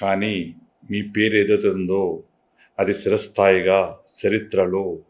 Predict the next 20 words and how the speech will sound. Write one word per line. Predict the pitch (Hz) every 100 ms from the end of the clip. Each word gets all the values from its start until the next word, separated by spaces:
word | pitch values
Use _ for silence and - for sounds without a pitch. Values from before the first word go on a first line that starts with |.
| _
మీకంటూ | 98 98 101 98
ఒక | 87 -
పేజీ | 95 90 95
ఉండాలి, | 90 87 87 87 92 85 _ _ _ _ _ -
మీకు | 95 92
ఒక | 92
బుక్ | 101 - -
ఉండాలి. | 95 87 85 87 92 78 - _ _ -
మీరున్నా | 98 98 98 98 107
లేకపోయినా | 95 92 90 90 90 90 90 92 82 87
మీ | 92
గురించి | 90 92 92 90 - 92 90 80 -
తరతరాలు | 92 92 95 92 90 90 92
ప్రపంచం | - 90 98 90 95 85
మొత్తం | 87 87 - 95 90 85 _ _ _ _
మిమ్మల్ని | 95 95 92
గుర్తించుకోవాలి. | 92 - 90 - 90 85 82 82 87 80 _ _ _ _ _ _ _ _ _ _ _ _ _ _ _ _ _ _ _ _ _ _ _ _ -
అలా | 95 101
మీరు | 98 92
మారాలి. | 87 82 85 87 82 82